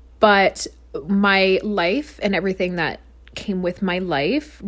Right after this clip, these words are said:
really made me gain weight because I wasn't heavy as a young child. It really started when my parents got divorced when I was seven.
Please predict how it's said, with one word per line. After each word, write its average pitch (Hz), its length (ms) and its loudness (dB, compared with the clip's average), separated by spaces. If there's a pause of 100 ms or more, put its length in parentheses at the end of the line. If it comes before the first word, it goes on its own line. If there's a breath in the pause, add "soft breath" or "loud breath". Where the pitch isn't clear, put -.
really 180 340 -2
made 156 280 -4
me 147 240 -8
gain 143 300 -10
weight - 440 -12 (200)
because 175 320 -6
I 160 100 -2
wasn't 165 380 -2
heavy 175 340 -6
as 143 140 -10
a 151 40 -10
young 147 320 -8
child. 131 520 -8 (720 loud breath)
It 175 100 -2
really 175 340 -2
started 156 380 -4
when 156 120 -6
my 151 80 -8
parents - 300 -12
got - 160 -10
divorced - 400 -12
when - 80 -8
I 95 80 -10
was 170 100 -14
seven. - 640 -6